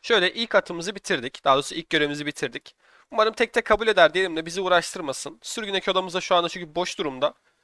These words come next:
E, o odamızda kapılmadan gitmemiz gerekiyor. Genelde C H üçe takılıyorum arkadaşlar hep. Haberiniz olsun. Acemi at sonuçları. Maalesef başaramadın dedi.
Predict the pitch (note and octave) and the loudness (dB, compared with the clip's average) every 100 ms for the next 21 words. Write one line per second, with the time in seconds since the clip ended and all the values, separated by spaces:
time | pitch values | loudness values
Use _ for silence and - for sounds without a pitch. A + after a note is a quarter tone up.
0 | _ _ - C#3 C3+ E3 E3+ F3 F3 E3+ | _ _ -4 -2 2 2 4 2 0 -2
1 | - F#3 G3 D3+ D#3 E3 D#3+ D3+ D#3+ C#3+ | 0 -2 0 2 2 0 -6 -6 -6 -6
2 | B2 A2 - D3 G3+ G3+ F#3+ F3+ F3+ F#3 | -6 -6 -8 0 4 4 2 -2 -2 -2
3 | G#3 F#3+ - C#3+ B2 A#2+ A#2 B2 A#2 - | -4 -6 -4 -2 0 0 -2 -2 -4 -2
4 | C#3 - _ _ _ _ - - F3 E3 | -6 -6 _ _ _ _ -12 -6 -4 -4
5 | D#3+ E3 D3 - D#3+ - F#3+ F#3 G#3 G3+ | -2 -4 -4 -10 -16 -8 -6 -4 2 2
6 | - E3+ C#3+ - C#3+ F3 - C#4 G3 E3+ | 2 -6 -6 -6 -4 -6 0 4 4 4
7 | F#3+ - F3+ F#3 E3 C#3 B2+ A#2+ C3 | -2 -2 0 2 2 0 -2 -10 -8